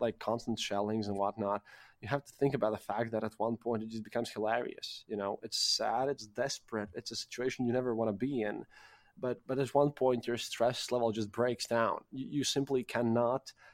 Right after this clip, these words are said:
stay as high on the stress levels as you possibly could.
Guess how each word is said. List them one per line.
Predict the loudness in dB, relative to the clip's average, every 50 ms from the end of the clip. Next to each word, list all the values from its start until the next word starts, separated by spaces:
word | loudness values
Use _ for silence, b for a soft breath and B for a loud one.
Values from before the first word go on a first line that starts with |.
| b b b
stay | -8 -4 -2 0 0 0 0 -2 -4 -8 _ _ _ -8 -4
as | -2 0 0 -2 -2 -4 -8 -12 _ -14
high | -12 -10 -6 -2 0 2 4 4 4 6 6 4 2 0 -4 -10 _ _
on | 0 0 0
the | -2
stress | -4 -2 2 4 4 4 4 2 0
levels | 0 2 2 4 2 2 2 -2 -4
as | -4 -4 -4 -4
you | -4 -4
possibly | -2 -2 -2 -2 -2 -6 -6 -8 -8
could. | -6 -4 -2 -2 -2 -4 -8